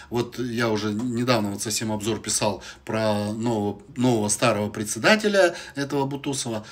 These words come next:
что бухгалтер, финансист, бухгалтер, который хорошо считает, а, замечательно. Его не интересует, э, какой спорт. Спорт, а, для людей, для масс-, для массовости особенно — это бред. Это,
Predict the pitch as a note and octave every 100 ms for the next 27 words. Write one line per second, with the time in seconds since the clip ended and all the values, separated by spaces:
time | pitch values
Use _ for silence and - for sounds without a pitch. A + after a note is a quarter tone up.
0 | - - - D3+ C3+ A2 A2+ A#2 G#2+ G#2
1 | F2+ - A#2 C3 - A3+ D3+ A2+ D#3 G#3
2 | G#3 C#3+ A#2 G#2+ A2+ G#2 A2+ - A2 -
3 | - G#3 F#3+ E3+ C#3 - - - G#2+ G#2+
4 | G#2+ G#2 G#2 B2+ - A#2 D3+ D#3+ - A2+
5 | G#2+ G2 - - A#2 D#3 A3 G#3+ G#3 F#3
6 | F3 - F#3 D3+ C3 B2+ A#2+ G#2+ D3 -
7 | G3 - - E3 B2+ - - E3+ F3+ -
8 | - - - A#2+ A#2+ A#2+ A2 C3 D3 C#3+
9 | C#3 F#3+ G3 F#3 C3 A2 C3 C3 F#3 G3+
10 | C3 A2+ C3 D3+ G3+ - B2+ - A2+ G#2+
11 | A#2 G#2 G2+ F2+ - - - G#3 D#3 B2
12 | B2 A2 - - _ _ _ _ - D3
13 | E3 D3+ -